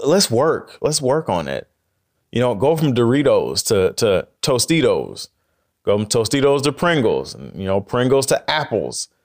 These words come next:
Apples to bananas. Bananas to mangoes and pineapples. Let's work on it.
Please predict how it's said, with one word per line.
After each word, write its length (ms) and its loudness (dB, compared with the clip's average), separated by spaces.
Apples 340 -2
to 120 0
bananas. 460 0
Bananas 400 -2
to 60 0
mangoes 520 2
and 120 -2
pineapples. 840 -4
Let's 200 -4
work 240 0
on 180 -6
it. 100 -18